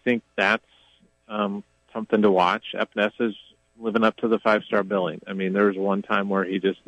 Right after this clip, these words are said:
uh, Alaric Jackson, who's their left tackle of the future, was, uh, across from him and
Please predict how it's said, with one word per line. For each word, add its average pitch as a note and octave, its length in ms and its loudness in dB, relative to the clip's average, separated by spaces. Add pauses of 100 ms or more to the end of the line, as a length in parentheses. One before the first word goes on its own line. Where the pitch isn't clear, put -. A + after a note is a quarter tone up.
(120)
uh, A2 220 -6
Alaric G#2 340 4
Jackson, G2+ 460 -2
who's G2 280 -6 (600)
their G2 260 -2 (180)
left A2+ 220 0
tackle G2+ 360 0
of F2 60 -2
the F2 60 -6 (100)
future, G#2 360 0
was, F#2+ 260 2 (320)
uh, G#2 120 -18 (340)
across G2+ 380 0
from G2 200 -10
him G2 340 -4
and G2 300 0